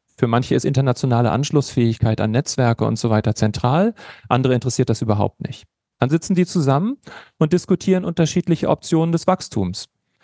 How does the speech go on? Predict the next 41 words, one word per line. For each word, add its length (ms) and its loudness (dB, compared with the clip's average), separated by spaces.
Also 340 2
eine 400 2
sehr 180 2
organische 580 0
Form, 440 0
eine 100 -2
sehr 160 0
gerichtete 540 0
Form, 400 0
eine 120 2
eher 220 2
opportunistische, 920 0
zufällige 640 0
Form, 420 0
so 160 0
wie 80 2
das 260 0
in 120 0
der 80 2
Vergangenheit 560 0
gelaufen 480 0
ist, 260 -2
oder 240 2
einen 80 0
ganz 240 -2
klaren 320 0
Fokus 480 0
mit 140 -2
einer 120 2
anderen 240 2
Kanzlei 420 2
zu 140 -2
fusionieren, 640 2
auf 100 -2
Augenhöhe 560 2
plötzlich 360 -2
doppelt 280 0
so 100 -2
groß 300 0
zu 120 0
sein 400 0